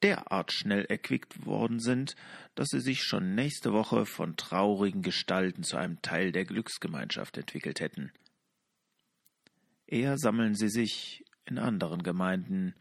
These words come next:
die dadurch oftmals wenig anziehend wirken, ein Sammelbecken der Schwierigen und Versager. Wer gehört schon gerne zu einer Gemeinschaft,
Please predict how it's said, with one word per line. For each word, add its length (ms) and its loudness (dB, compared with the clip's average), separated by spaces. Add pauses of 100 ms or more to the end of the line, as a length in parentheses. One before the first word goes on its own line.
(840)
die 160 0
dadurch 640 2
oftmals 680 0
wenig 480 0
anziehend 560 -4
wirken, 460 -2 (280)
ein 240 2
Sammelbecken 800 2
der 120 0
Schwierigen 920 -4
und 200 -10
Versager. 1000 -6 (1900)
Wer 160 -2
gehört 320 2
schon 240 0
gerne 340 4
zu 160 -2
einer 220 0
Gemeinschaft, 960 0